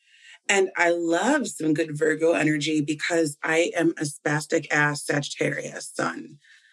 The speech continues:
<laughs> I'm tactless, I'm direct, I'm to the point. <laughs> And, you know, I also procrastinate.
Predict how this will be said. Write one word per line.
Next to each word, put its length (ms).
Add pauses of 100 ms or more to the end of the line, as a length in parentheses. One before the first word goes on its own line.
(580)
<laughs> 880
I'm 160
tactless, 680 (260)
I'm 260
direct, 640 (100)
I'm 200
to 120
the 120
point. 540 (140)
<laughs> 880 (960)
And, 320
you 260
know, 460 (420)
I 120
also 280
procrastinate. 1080